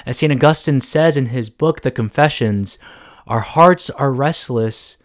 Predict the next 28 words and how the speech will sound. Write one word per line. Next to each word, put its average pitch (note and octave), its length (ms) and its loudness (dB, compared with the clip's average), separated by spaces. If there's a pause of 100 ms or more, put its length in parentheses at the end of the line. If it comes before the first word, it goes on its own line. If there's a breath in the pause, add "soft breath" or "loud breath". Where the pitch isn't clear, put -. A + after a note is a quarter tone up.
(460 soft breath)
until C#3+ 400 -4
they D3+ 140 2
rest G#2 500 -6
in C3 280 -6
you, A#2 500 -4 (520)
O A#2 60 -10
Lord." G#2 560 -8 (1400)
This C3+ 140 -4
is D3 140 -6
where B2+ 240 4
our A#2 180 0
peace - 380 -10
lies. B2+ 600 0 (280 loud breath)
This C#3+ 120 -4
is F3+ 100 -2
how E3 200 4
Christ F#3 500 2
will D3+ 100 0
give E3+ 160 2
us F3 140 2
the E3+ 80 -2
peace F#3+ 600 -6
that C#3+ 280 -6
all E3 300 2
of D3+ 160 -4
us A#2+ 140 -2
search F#3 420 -2
for E3 480 0